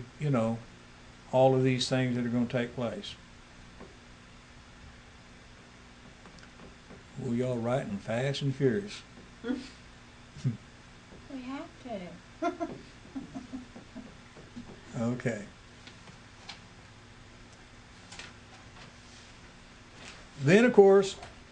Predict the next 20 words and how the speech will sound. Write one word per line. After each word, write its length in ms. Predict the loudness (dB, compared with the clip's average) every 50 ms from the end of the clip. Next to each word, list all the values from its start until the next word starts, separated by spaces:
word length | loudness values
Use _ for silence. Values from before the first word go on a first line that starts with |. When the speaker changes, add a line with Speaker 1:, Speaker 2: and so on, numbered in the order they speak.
| -16 -4 0
Speaker 1:
uh, 120 | 2 4
this, 300 | 6 6 6 6 6 4 2
this 360 | 2 6 8 8 8 8 8 6
is 160 | 6 6 6
Revelation 680 | 8 8 8 8 8 8 8 8 8 6 4 0 0
twenty, 380 | 2 4 4 6 6 6 6 6
that 200 | 6 4 2 0
Satan 440 | 2 4 6 6 6 4 0 0
is 180 | 0 0 2 2
loosed. 580 | 4 6 8 8 8 8 6 4 2 -2 -8 -12 -16 -20 -20 -20 -20 -20 -20 -20 -12 -8
See, 460 | 0 2 4 4 4 4 2 0 -2 -4 -4 2
Revelation 540 | 6 6 6 8 8 6 6 6 4 0 0
twenty 240 | 2 4 4 4 4
speaks 240 | 2 0 0 0
about 240 | 4 4 4 4 4
Satan 380 | 4 4 4 4 2 2 0 2
being 340 | 4 6 6 6 6 4 6
bound 500 | 6 6 8 8 8 8 6 6 4 0 -4 -12 -20 -20 -20 -8 -4
by 80 | -4 -2
chains. 720 | 0 4 6 6 6 8 6 6 4 4 2 0 -2 -6